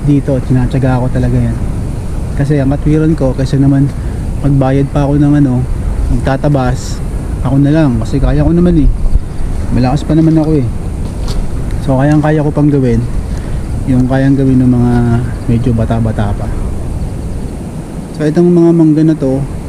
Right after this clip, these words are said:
ito yung, ah, pangunahing crop dito. So kinalabaw siya, malalaki.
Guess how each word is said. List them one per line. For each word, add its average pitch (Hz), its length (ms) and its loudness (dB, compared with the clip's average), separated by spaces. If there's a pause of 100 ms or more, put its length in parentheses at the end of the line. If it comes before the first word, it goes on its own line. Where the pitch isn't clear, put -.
(320)
ito 127 160 -4
yung, 143 240 4
ah, 131 400 2
pangunahing 127 880 2 (720)
crop 127 240 -2
dito. 117 320 0 (1300)
So 123 160 -6
kinalabaw 127 560 2
siya, 120 320 -2 (480)
malalaki. 120 640 0